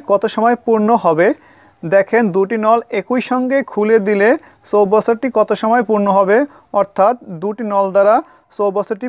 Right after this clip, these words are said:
পূর্ণ হবে। যদি কোনো অঙ্কে দেখেন দুটি নল দ্বারা যদি কোনো চৌবাচ্চা পূর্ণ হয়, তাহলে এই অঙ্কের শর্টকাট টেকনিকটি হলো, এম হলো দ্বিতীয় নল দ্বারা ব্যয়িত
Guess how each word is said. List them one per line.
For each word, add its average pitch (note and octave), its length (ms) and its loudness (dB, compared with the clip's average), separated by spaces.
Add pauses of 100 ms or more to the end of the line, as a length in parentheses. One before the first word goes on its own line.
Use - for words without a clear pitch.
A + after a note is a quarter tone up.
পূর্ণ G#3 220 -4 (140)
হবে। F3+ 240 2 (1000)
যদি G3 300 0
কোনো B3+ 220 0 (140)
অঙ্কে G#3+ 280 -2 (120)
দেখেন G3+ 300 0 (240)
দুটি G#3+ 300 -4 (120)
নল G3+ 180 2 (100)
দ্বারা G#3 220 4 (480)
যদি F#3+ 280 -4
কোনো A3+ 160 -2 (120)
চৌবাচ্চা G3 520 0 (160)
পূর্ণ G3+ 260 -2 (140)
হয়, F3 240 0 (380)
তাহলে G#3 320 0 (180)
এই G3+ 80 -2 (100)
অঙ্কের G#3+ 280 -2 (120)
শর্টকাট G3+ 460 0 (200)
টেকনিকটি G3+ 500 -8
হলো, F#3+ 220 2 (760)
এম A3 180 -2 (100)
হলো F#3+ 260 2 (800)
দ্বিতীয় F#3+ 560 -2 (160)
নল F#3+ 200 4 (100)
দ্বারা F3 260 4 (800)
ব্যয়িত F3+ 500 -6